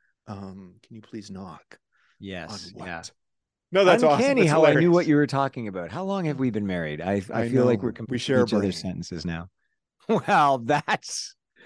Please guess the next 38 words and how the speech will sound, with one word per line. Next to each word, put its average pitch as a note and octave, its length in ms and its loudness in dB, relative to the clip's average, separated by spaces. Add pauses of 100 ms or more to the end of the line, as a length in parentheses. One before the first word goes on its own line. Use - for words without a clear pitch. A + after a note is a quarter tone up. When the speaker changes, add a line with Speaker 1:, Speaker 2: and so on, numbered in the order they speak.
(460)
Speaker 2:
that's C3 580 0
clear B2+ 560 2
that F#2+ 160 -8
we G2 60 -18 (160)
Speaker 1:
Not D#3 340 0
a D#3+ 40 2
very D3 320 -2
large C3 380 -4
one. G#2 280 -18 (280)
Speaker 2:
No. G2+ 720 0
Speaker 1:
Uh, A#2+ 180 -12 (580)
Speaker 2:
Damn D3+ 160 -20
it. D#3 220 -6 (280)
Anyway, E2 360 -10
no, A2 180 2
I A2 120 4
was B2 140 0
a F2+ 80 -6
huge A2+ 320 -6 (240)
W F2+ 280 -8
K F2 180 -14
R D#2+ 120 -8
P D#2+ 200 -12
fan. D#2 480 -10 (220)
I F#2+ 80 -2
was G2 180 0
very, C3+ 360 4 (200)
I F3+ 120 2
was F#4+ 120 0
sad. F#3 300 2
It's, C#3+ 160 -2
we're F#3+ 140 6
getting C#4+ 280 2
to C#3+ 60 0
that C3+ 180 4
age A#2 240 0
too, D#3+ 220 4
where G#2 260 2